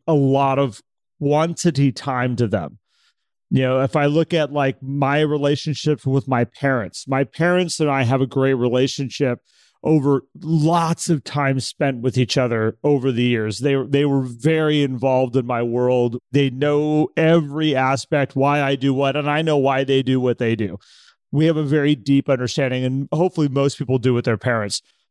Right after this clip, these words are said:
There are other people that have siblings that they don't mesh with and they don't understand with. And I can look at, like, my household with my three kids. There's two of them that naturally spend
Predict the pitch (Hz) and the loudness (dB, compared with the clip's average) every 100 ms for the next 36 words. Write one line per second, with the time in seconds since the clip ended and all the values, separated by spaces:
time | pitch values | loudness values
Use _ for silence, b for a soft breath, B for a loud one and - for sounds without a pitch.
0 | - 185 190 170 190 233 185 180 151 139 | 0 2 2 2 0 0 0 0 2 2
1 | 143 - - 208 180 117 - - _ _ | 0 0 2 2 2 -2 -8 -20 _ _
2 | _ _ - 165 117 156 185 135 170 190 | _ _ -2 0 0 0 0 2 2 2
3 | 196 _ _ _ - 151 196 - 160 147 | 0 _ _ _ -2 0 0 0 -4 -2
4 | 139 139 147 170 165 160 - 165 175 160 | 0 0 2 0 0 -2 0 0 0 -2
5 | 131 135 127 156 175 170 170 175 151 156 | -2 -2 -2 -2 -2 -2 0 0 2 0
6 | - - 131 139 147 175 170 151 135 151 | -2 -10 -6 -2 0 0 0 0 -2 0
7 | 135 135 120 139 147 156 165 151 139 180 | 0 0 0 0 0 0 0 0 2 2
8 | 170 120 - _ _ _ _ _ - 170 | 0 -2 -8 _ _ _ _ _ 0 2
9 | 160 - 220 233 156 143 135 151 _ 185 | 2 0 2 2 0 -2 -2 -6 _ -2
10 | 165 156 156 160 156 175 185 160 131 - | -2 -2 -2 -2 -2 -2 2 2 0 0
11 | 180 175 139 127 | 2 2 0 -6